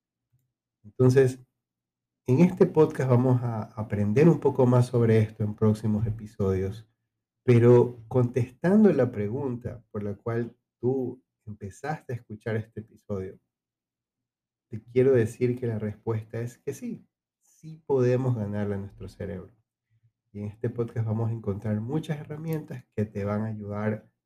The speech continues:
a que puedas ganarle y a que puedas liberarte de lo que en algún momento pudiste interpretar como un cerebro inflexible, un cerebro como una piedra que no te permitía avanzar,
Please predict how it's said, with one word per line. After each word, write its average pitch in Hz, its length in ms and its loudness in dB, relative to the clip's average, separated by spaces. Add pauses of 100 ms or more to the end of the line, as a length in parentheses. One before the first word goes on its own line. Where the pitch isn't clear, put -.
(280)
a 95 160 -12
que 98 200 -14
puedas 104 460 -4
ganarle 98 680 -4 (680)
y 98 60 -12
a 92 100 -12
que - 140 -12
puedas 98 600 -8 (260)
liberarte 117 880 -2 (600)
de 104 480 2
lo 107 180 0
que - 140 -4
en 104 120 0
algún 107 220 -2
momento 123 500 0
pudiste 104 400 -2
interpretar 104 720 -4
como 101 500 -8 (160)
un 110 100 -14
cerebro 104 500 0
inflexible, 113 960 -8 (160)
un 104 120 -12
cerebro 104 600 0 (160)
como 101 280 -8
una 101 220 -10
piedra 117 520 -2 (420)
que 104 100 -8
no 101 160 -4
te 104 100 -6
permitía 92 560 -14
avanzar, 90 480 -20